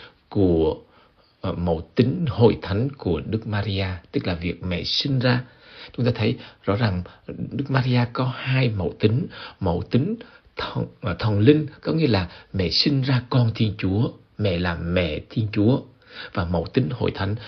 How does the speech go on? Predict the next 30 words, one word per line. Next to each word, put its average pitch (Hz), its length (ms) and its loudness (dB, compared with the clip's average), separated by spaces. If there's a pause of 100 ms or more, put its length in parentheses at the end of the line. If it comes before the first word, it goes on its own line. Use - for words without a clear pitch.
(140)
có 104 100 0
nghĩa 110 160 0
là 90 200 -2 (300)
mẹ 85 340 0 (500)
sinh 160 380 4
ra 139 400 2
Hội - 320 -4
Thánh. 98 340 -2 (500)
Ờ, 95 200 -6 (300)
hay 107 180 4
là 87 300 2 (480)
nói 95 420 2
một 92 160 0
cách - 120 6
khác, - 280 4 (260)
mẹ 90 300 2
sinh 139 300 4
ra 131 320 2
cái 156 160 2
thân 143 300 0 (100)
thể 90 500 0 (560)
huyền 87 500 4
nhiệm 90 360 2 (340)
của 82 280 -2 (400)
con 113 280 2
mẹ, 78 300 -2 (680)
chính 107 140 0
là 90 340 -4 (140)
Hội 135 260 -4
Thánh. 90 340 -4